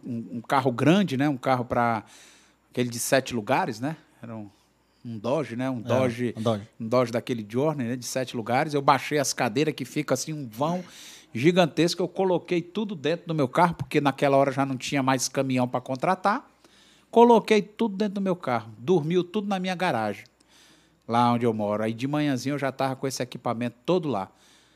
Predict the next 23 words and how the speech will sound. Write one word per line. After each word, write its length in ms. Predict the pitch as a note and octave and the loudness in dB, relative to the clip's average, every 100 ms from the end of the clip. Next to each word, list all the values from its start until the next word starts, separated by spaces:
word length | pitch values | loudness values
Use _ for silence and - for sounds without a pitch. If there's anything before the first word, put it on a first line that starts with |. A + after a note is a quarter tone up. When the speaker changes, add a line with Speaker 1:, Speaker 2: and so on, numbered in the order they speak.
| _ _ _ | _ _ _
Speaker 1:
Pra 140 | B2 A#2+ | 0 0
s-, 240 | - - - C#3+ | 0 -6 -8 0
e, 300 | C3+ C3+ C#3+ | 0 2 2
e 80 | C3+ | 2
aí 160 | C3+ | 2
foi 200 | C#3 C#3 | -2 -6
tudo 440 | A#2 - E3 D#3+ C#3+ | -6 -2 0 2 2
inaugurado, 640 | C#3 B2+ A2+ A#2 A#2+ A#2+ | 2 2 0 0 0 -2
foi 180 | - B2+ | -6 -6
perfeito. 760 | - B2+ A#2+ - B2 C3 - - - - - - - | -2 -4 -4 -2 -2 -2 -6 -20 -20 -20 -20 -20 -4
E 100 | A3 | 4
até 340 | A#3 - C4 C#4+ | 4 4 6 8
hoje 380 | F#3+ A3+ G3+ | 10 8 6
tem 260 | G#3 F3 E3+ | 0 -2 -2
a 60 | F3 | -2
praia 480 | - D#3 D#3+ D3+ - | 0 2 4 2 0
acessível 720 | C3+ - C3 - D3 E3+ D#3+ | -4 -2 -2 -2 -2 0 6
e 80 | D3+ | 8
é 220 | D#3 G3 - | 8 4 0
um 220 | G#3 C4+ | -4 -4
sucesso, 880 | - - B3+ - - D3 D#3+ - E3+ | -6 -6 -4 -2 2 2 2 0 2
é 100 | |
um, 100 | F3 | 2